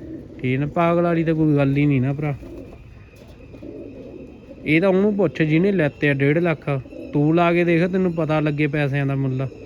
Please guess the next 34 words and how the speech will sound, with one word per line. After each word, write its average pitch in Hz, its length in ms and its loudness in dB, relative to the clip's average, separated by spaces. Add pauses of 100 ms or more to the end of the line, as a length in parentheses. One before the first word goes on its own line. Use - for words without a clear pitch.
(460)
ਅਗਲੇ 135 240 2
ਨੇ 185 100 2
ਲਾਇਆ, 170 320 2
ਅਗਲੇ 190 220 2
ਨੇ 208 80 2
ਉਸ 180 200 2
ਹਿਸਾਬ 180 200 2
ਨਾਲ 185 240 2
ਆਪਦੇ 185 300 0
ਕਬੂਤਰਾਂ 175 420 0
ਦਾ 220 80 0
ਰੇਟ 147 240 2
ਆਖਿਆ 131 320 -2
ਨਾ, 180 140 -2 (640)
ਡੇਢ 147 160 4
ਲੱਖ 202 260 0
ਕੋਈ 175 320 4
ਲਾ 170 220 4
ਸਕਦਾ 135 320 0
ਬਾਈ, 135 220 0 (800)
ਠੀਕ 131 220 0
ਆ। 175 120 4
ਉਸ 160 440 2
ਟਾਈਮਾਂ 151 400 2
'ਚ 135 180 -6 (760)
ਦੋ 147 160 6
ਹਜ਼ਾਰ 147 180 4
ਪੰਜ, 143 440 -2
ਛੇ, 147 180 4
ਸੱਤ, 143 380 -2
ਅੱਠ 139 160 -4
ਦੀਆਂ 143 200 0
ਗੱਲਾਂ 131 300 -2
'ਚ 123 80 -6